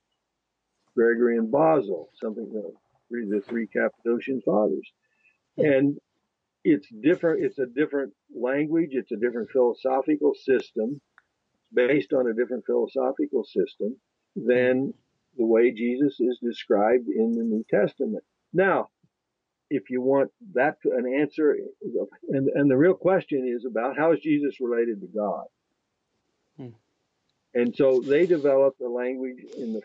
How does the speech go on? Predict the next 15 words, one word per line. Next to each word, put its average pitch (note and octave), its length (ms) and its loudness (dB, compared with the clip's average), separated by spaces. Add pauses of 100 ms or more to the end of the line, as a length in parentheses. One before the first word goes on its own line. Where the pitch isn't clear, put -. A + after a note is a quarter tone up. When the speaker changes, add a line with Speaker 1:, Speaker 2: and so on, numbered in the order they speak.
(140)
Speaker 1:
fourth D#3 280 2
century A2 560 -6 (580)
to B2 120 0
say G#2 500 2 (320)
that A2+ 280 2 (920)
how A#2+ 320 0
Jesus, B2 340 0
how A2+ 160 2
they A#2 220 4
wanted B2 460 -2
to B2+ 60 -6
say G#2 320 0
Jesus A2+ 420 -4
is A2+ 200 -4
related G2+ 460 2